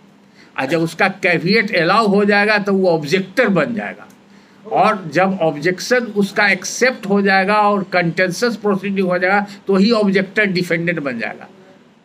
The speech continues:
तो caveator, objector और defendant stage to stage बदलते रहता है। तो कैविएटेबल interest समझिए श्रीवास्तव जी, Gift हो, will हो, दूसरा कुछ, कोई कैविएटेबल interest किसको कहते हैं? तो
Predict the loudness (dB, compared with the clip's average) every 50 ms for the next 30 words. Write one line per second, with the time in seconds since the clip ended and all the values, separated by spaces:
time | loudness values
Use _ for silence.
0 | _ _ -10 -10 -6 -2 0 0 2 2 2 2 2 2 2 2 0 2 2 2
1 | 0 -2 -4 -12 -8 -4 -4 -4 -4 -2 -2 -2 -2 -2 -2 0 0 2 2 2
2 | 0 0 -2 -4 -2 -2 -2 -2 -2 -4 -8 -10 -8 -6 -6 -6 -6 -2 0 0
3 | 0 0 0 -2 -2 -2 -2 -2 -2 -2 -2 -2 0 -2 -2 -2 -2 -2 -2 -2
4 | -2 -2 -2 -4 -6 -10 -16 -20 -20 -20 _ _ _ _ -20 _ _ _ _ _
5 | _ _ _ _ -4 -4 -2 -2 -2 0 2 2 2 2 2 2 2 2 2 2
6 | 2 2 0 0 0 0 0 0 0 0 2 2 2 0 0 0 -2 -2 -2 -4
7 | -2 0 0 0 0 0 -2 -2 -2 -4 -8 -10 -12 -14 -16 -18 -20 -20 -20 -20
8 | _ _ _ -20 _ _ _ _ _ _ _ _ _ -6 -2 0 0 0 0 0
9 | 2 2 4 4 4 2 2 2 2 2 4 4 4 2 0 -4 -8 -14 -10 -4
10 | -4 -2 0 2 0 0 0 0 -2 -2 0 0 -2 -2 -2 -2 -2 0 0 2
11 | 2 2 2 2 0 0 0 0 0 0 -2 -2 0 0 0 0 0 -4 -4 -4
12 | -4 -4 -2 0 0 0 2 2 0 0 0 -2 -6 -8 -8 -10 -14 -20 -20 -20
13 | -20 _ _ _ _ _ _ _ _ -20 -20 _ _ -20 _ _ _ -10